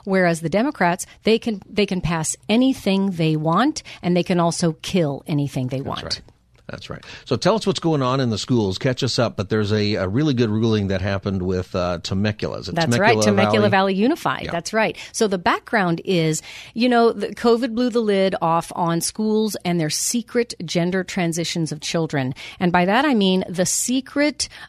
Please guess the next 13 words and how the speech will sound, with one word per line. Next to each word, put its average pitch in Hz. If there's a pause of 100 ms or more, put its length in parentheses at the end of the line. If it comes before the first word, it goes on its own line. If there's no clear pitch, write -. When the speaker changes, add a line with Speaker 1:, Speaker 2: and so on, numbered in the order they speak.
Speaker 1:
uh, 202
collusion 202 (100)
between 180
principal, 220
staff, 214
uh, 160
counselors, 190
and 165
children 208 (180)
who 240
are 180
publicly 269
identifying 180